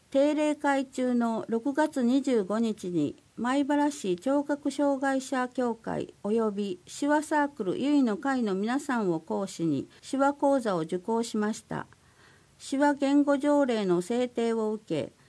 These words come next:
手話やろう者に対する理解を深め、全議員が自己紹介の手話を学びました。手話講座を受けている時の写真が二枚掲載されています。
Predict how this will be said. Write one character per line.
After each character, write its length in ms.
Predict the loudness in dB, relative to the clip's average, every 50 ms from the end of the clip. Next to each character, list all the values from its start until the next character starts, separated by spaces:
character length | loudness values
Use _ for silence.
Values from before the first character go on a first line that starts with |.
| _ _
手 200 | -12 -4 0 2
話 180 | 2 2 2
や 240 | 2 0 0 -2 -2 0
ろ 180 | 0 2 2 2
う 40 |
者 140 | 2 0 0
に 140 | 0 0 -2
対 260 | -2 -2 0 0 -2
す 160 | -2 -4 -4
る 220 | -4 -4 -4 -4 -4
理 140 | -6 -6 -4
解 260 | 0 0 2 2 2
を 140 | 2 0 -2
深 260 | -4 -6 _ -4 -2
め、 240 | -2 -2 -2 -4 -6 -12 _ _ _ _ _ _ _
全 320 | -2 0 2 4 2 2
議 120 | 2 0 0
員 260 | 0 2 2 0 0
が 260 | 0 0 -2 -2 -4 -6
自 140 | -6 -6 -4
己 20 | 0
紹 420 | 0 0 0 2 2 2 2 2
介 260 | 0 -2 0 2 2
の 240 | 2 2 0 -2 -6 -10 _ _
手 180 | -18 -12 -4
話 220 | 0 0 2 2 2
を 60 | 2
学 280 | 2 0 0 0 -2 -2
び 120 | -2 -2
ま 160 | -2 -2 -4 -6
し 120 | -8 -8
た。 200 | _ -6 -6 -6 -8 _ _ _ _ _ _ _ _ _ _ _ _ _ _ _
手 180 | -16 -6 0 2
話 180 | 4 4 2
講 280 | 4 4 4 4 6 4
座 220 | 4 2 2 2
を 20 | 0
受 220 | 0 0 -2 -2
け 20 |
て 200 | 0 0 0 0
い 40 | 0
る 120 | 0 -2 -2
時 280 | -4 -4 -4 -2 -2
の 260 | 0 0 0 -2 -4 -8
写 180 | -10 -8 -8 -6
真 300 | -4 -2 0 0 2 2
が 160 | 2 0 2
二 120 | 2 4
枚 240 | 4 4 4 2 0
掲 240 | 0 -2 -2 -2 -2
載 240 | -2 -2 -2 -2 -2
さ 160 | -2 -4 -2
れ 120 | -2 -4
て 160 | -4 -4 -4 -2
い 100 | 0 0
ま 240 | 0 0 -2 -4
す。 240 | -8 -10 -18 -20 _